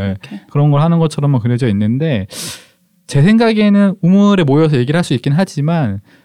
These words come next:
Speaker 1: 뭐 중요하지 않은 뒷얘기만 했을 것 같진
Speaker 2: 음.
Speaker 1: 않고, 마치 저희가 팟캐스트를 통해서, 뭐 이런 플랫폼을 통해서 여러 가지 이야기를 많이 하듯이, 그때는 우물이 플랫폼이었을 테고, 거기서 아마 서로의 정보와 그리고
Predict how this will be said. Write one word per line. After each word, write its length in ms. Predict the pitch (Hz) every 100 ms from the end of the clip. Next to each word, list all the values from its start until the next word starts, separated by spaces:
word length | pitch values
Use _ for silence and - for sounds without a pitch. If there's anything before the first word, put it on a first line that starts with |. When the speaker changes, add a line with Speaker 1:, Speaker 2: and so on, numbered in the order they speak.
| _ -
Speaker 1:
뭐 220 | 110 110
중요하지 520 | - 175 202 196 185
않은 180 | 160 151
뒷얘기만 500 | - 160 220 214 196
했을 160 | 175 -
것 80 |
같진 280 | 160 147 147
Speaker 2:
음. 60 | 104
Speaker 1:
않고, 600 | 107 - 120 139 117 92
마치 460 | 104 - - 117 117 _ _
저희가 240 | - 113
팟캐스트를 560 | - 175 202 - - 160
통해서, 560 | 151 160 147 156 202 240 -
뭐 120 | 113
이런 160 | 110 127
플랫폼을 440 | 202 190 165 147
통해서 360 | 151 139 123 101
여러 180 | 104
가지 180 | 123 113
이야기를 240 | 107 104 101
많이 200 | 98 107
하듯이, 680 | 165 180 151 175 151 101 - _ _ _ _ _ _ _
그때는 640 | 180 180 202 185 175 160 156
우물이 460 | 165 190 190 151 139 -
플랫폼이었을 720 | 190 180 - 139 117 - 101
테고, 680 | 107 95 98 107 104 95 101
거기서 300 | - 117 113
아마 220 | 101 101 101
서로의 400 | 156 147 131 123
정보와 600 | 107 113 113 123 165 208 _ _ _ -
그리고 380 | 104 101 98